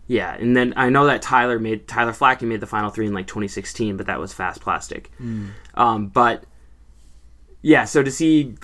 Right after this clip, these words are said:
Speaker 1: uh, Grant make it that far and then to win it, and to re-, win it in such a dramatic way, he set the bar really high with twenty-seven,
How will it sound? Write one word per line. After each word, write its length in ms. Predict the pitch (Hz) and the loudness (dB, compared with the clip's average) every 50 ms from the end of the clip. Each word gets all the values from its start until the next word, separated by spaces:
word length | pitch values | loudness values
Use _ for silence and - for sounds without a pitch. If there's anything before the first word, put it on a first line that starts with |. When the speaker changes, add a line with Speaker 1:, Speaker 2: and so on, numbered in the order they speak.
| - - - - - - - - | -20 -20 -20 -20 -20 -14 -2 2
Speaker 1:
uh, 160 | 139 123 117 | 2 2 2
Grant 360 | 107 101 135 143 143 139 131 | 2 4 4 4 4 4 2
make 160 | 147 135 - | 0 2 2
it 40 | 139 | 4
that 160 | 127 123 117 | 2 2 0
far 360 | - - 165 147 135 131 127 127 | 0 2 4 6 8 8 6 6
and 140 | 123 127 | 4 4
then 120 | 131 131 123 | 2 2 2
to 120 | 123 123 117 | 2 0 -2
win 280 | 107 107 143 156 147 | 2 4 6 6 6
it, 200 | 131 123 117 - - - | 6 4 0 -2 -4 2
and 180 | 156 151 147 143 | 4 4 4 4
to 80 | 147 | 4
re-, 140 | 131 151 170 | 4 4 2
win 220 | 127 131 160 170 170 | 2 4 4 4 4
it 40 | |
in 80 | 160 151 | 4 2
such 200 | - 170 156 - | 2 2 2 2
a 60 | - | 2
dramatic 380 | 120 127 127 127 127 123 117 - | 0 2 4 4 4 2 0 -2
way, 420 | 117 120 139 131 120 113 110 - - - - - - | 0 2 4 6 6 4 2 0 -4 -16 -18 -14 0
he 80 | - 156 | 0 0
set 220 | - - 165 156 | 4 4 2 4
the 60 | - 143 | 2 2
bar 260 | - 147 139 131 117 | 4 4 6 6 4
really 280 | 107 117 143 127 143 127 | 4 4 2 2 2 -2
high 340 | - - 139 139 135 127 117 | 0 2 4 4 4 4 2
with 160 | 113 113 - | 0 -2 -4
twenty-seven, 880 | - - 143 135 123 113 - - - 185 170 160 131 123 120 120 113 | -4 -4 -2 0 0 0 0 -2 0 2 2 4 4 2 0 0 -4